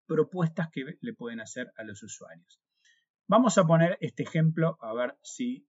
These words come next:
este, lo llegamos a transmitir con claridad. Seguramente sí,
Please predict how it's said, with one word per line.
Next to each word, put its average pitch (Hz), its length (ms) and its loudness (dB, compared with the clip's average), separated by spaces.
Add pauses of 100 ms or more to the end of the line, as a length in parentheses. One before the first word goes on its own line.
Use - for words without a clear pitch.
este, 104 400 -16
lo 117 120 -10
llegamos 117 580 -6 (180)
a 120 100 -6
transmitir 131 460 -2
con 131 200 -2
claridad. 131 580 -4 (140)
Seguramente 117 720 -10
sí, 143 380 -4